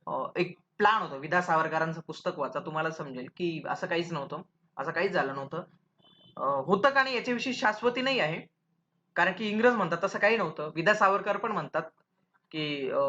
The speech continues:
ते एक प्लॅन होता आमचा. तर, अ, maybe त्याच्यात वादविवाद असू शकतात,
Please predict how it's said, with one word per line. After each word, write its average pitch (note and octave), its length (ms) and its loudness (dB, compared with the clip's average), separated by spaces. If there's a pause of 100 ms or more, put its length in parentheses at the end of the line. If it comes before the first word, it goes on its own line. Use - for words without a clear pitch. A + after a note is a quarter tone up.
(300)
ते F#3+ 60 2
एक F#3+ 180 4 (240)
प्लॅन A3+ 240 6
होता D#3+ 200 -2
आमचा. C#3 320 -2 (920)
तर, F3 240 4
अ, D3+ 320 4 (180)
maybe G3 260 0 (560)
त्याच्यात F3 200 -2
वादविवाद G3 440 4
असू A3+ 140 -2
शकतात, F3+ 340 -4